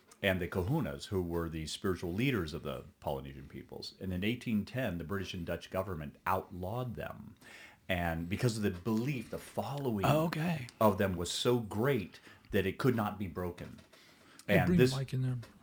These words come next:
Speaker 1: and this is, this is a belief. Um, it, it was not a belief. It was a knowledge. It was a knowing, um, what the kukui nuts brought and what they possessed. Um, they sustained the Polynesian peoples.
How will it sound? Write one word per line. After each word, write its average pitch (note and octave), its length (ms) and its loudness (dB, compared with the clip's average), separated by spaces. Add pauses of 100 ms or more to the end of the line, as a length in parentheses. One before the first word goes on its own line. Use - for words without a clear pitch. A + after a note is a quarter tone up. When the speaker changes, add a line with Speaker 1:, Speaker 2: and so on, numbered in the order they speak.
Speaker 1:
and G2+ 160 4
this B2+ 180 6
is, A2 380 4
this A2+ 280 2
is G#2 300 2
a F#2+ 240 2
belief. F2+ 720 0 (540)
Um, E2+ 580 2
it, B2+ 140 8
it B2+ 120 6
was C#3+ 180 8
not G3 160 4
a F3 80 6
belief. A2 720 0 (320)
It A2+ 100 4
was G#2+ 140 4
a G#2+ 60 6
knowledge. G2 680 0
It A#2 80 2
was G#2 160 4
a F#2+ 60 2
knowing, F2+ 640 0 (500)
um, E2+ 400 0
what G#2 240 4 (240)
the F2 680 0
kukui A2 400 4
nuts F2 280 0
brought F#2+ 500 2
and E2 140 -4
what F2+ 120 0
they F2 100 -2
possessed. E2 680 -2 (640)
Um, E2+ 520 0
they A2 160 8
sustained G#2+ 1000 2 (140)
the - 80 2
Polynesian E2+ 640 2
peoples. - 480 -10